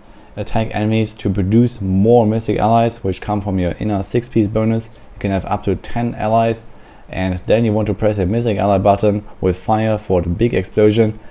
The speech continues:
or with water to transform them into their wave form, so they continuously deal damage to everything around you and freeze enemies. This is especially used in farming.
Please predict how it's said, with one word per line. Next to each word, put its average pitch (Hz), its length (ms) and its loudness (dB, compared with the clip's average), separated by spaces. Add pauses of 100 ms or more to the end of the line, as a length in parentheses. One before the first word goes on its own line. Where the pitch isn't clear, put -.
(140)
or 101 220 2
with 92 200 -4
water 101 420 4
to 90 280 2
transform 110 720 -2
them 92 220 0
into 101 340 -4
their 87 160 2
wave 98 300 2
form, 85 400 0 (320)
so 101 160 -2
they 92 100 2
continuously 95 840 -2 (100)
deal 107 260 4
damage 98 360 0
to - 200 -10
everything 98 300 -2
around 85 360 0
you 80 180 0 (260)
and 90 140 -8
freeze 95 260 0
enemies. 87 480 -6 (380)
This 151 120 2
is 147 120 2
especially 123 580 0
used 104 220 0
in - 120 -8
farming. 139 440 0